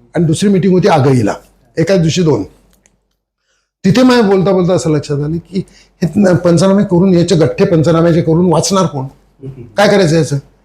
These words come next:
Speaker 1: म्हणून मी लोकांना म्हटलं, "जर वर पाईप दिसत असेल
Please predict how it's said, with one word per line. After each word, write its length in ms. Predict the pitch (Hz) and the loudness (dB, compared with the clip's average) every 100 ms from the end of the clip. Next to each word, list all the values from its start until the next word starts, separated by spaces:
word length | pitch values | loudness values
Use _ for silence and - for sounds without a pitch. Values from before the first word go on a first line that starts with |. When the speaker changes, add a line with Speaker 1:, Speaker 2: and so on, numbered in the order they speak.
| _ _ _ - | _ _ _ -4
Speaker 1:
म्हणून 180 | 214 220 | 0 2
मी 100 | 214 | 2
लोकांना 280 | 190 214 | 2 2
म्हटलं, 200 | 208 202 | 2 2
"जर 160 | 202 196 | 2 2
वर 300 | 190 180 214 | 2 2 2
पाईप 300 | - 175 190 | 0 -2 -2
दिसत 240 | 156 139 | -2 -4
असेल 380 | 170 160 147 117 | -2 -4 -4 -6